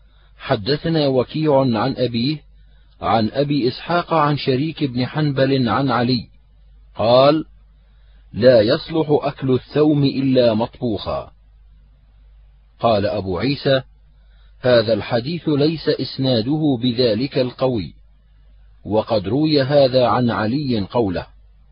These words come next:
وروي عن شريك بن حنبل عن النبي صلى الله عليه وسلم مرسلا." قال محمد: "الجراح بن مليح صدوق، والجراح بن الضحاك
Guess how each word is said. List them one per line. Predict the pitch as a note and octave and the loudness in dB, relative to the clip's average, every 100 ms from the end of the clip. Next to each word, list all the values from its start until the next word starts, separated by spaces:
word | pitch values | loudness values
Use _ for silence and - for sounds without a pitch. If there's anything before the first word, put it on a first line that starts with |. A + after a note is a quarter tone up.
| _ - - - - _ _ G2+ | _ -20 -20 -20 -20 _ _ 2
وروي | A#2 A2 B2 F3 E3+ | 4 6 4 2 2
عن | D3 D3 | 2 0
شريك | C#3 C#3+ D3+ E3+ E3 | 0 -2 -2 -4 -4
بن | C3+ C3+ | -2 -4
حنبل | - D#3+ D3+ D3+ D3 D3 | -2 -4 -2 -2 0 0
عن | F#2+ G2 C3+ | -2 -2 0
النبي | C3+ A#2+ A2+ B2 D3+ C#3+ | 2 2 0 0 -2 -2
صلى | - C3+ B2+ | -2 -2 -2
الله | A2+ C3 C3+ A#2+ | 2 2 4 2
عليه | A2+ B2+ C#3 B2+ | 2 0 -2 -2
وسلم | A#2 A2+ C3 C3+ A#2+ A2+ G#2 G#2+ | -2 -2 0 0 0 0 0 -2
مرسلا." | G#2 - B2+ A2+ C3+ - - - - - - _ _ - | -4 -2 0 0 -2 -6 -20 -20 -20 -20 -20 _ _ -2
قال | F#2 F2 E2 | 0 0 -4
محمد: | E2 - C#3+ C3 D3+ D3+ - - - _ _ _ - A#2+ | -8 -4 -2 2 0 -2 -16 -20 -20 _ _ _ -2 0
"الجراح | A2+ G2+ A#2 A2+ C#3 D#3+ D#3 | 2 2 0 2 4 2 0
بن | B2+ | 0
مليح | C3+ B2 A2 C3 D#3 - A#2+ G2 | 0 2 2 0 -2 -2 -2 -2
صدوق، | A2 G#2+ B2+ D3 - - - _ _ _ - - | -2 -2 0 -2 -4 -14 -20 _ _ _ -20 -4
والجراح | G#2+ A2+ G#2+ A#2 A#2 D3+ D#3 | 2 2 2 2 4 2 2
بن | C3 B2 | 0 0
الضحاك | G#2+ A2 - C3+ B2+ B2 - | 0 -2 -2 2 2 2 -2